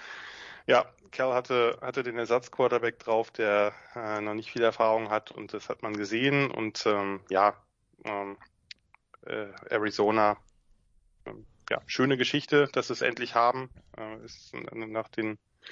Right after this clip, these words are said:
äh, nach den letzten Saisons, äh,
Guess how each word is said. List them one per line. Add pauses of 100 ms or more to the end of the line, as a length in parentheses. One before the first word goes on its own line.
(840)
äh,
nach
den
letzten
Saisons, (320)
äh,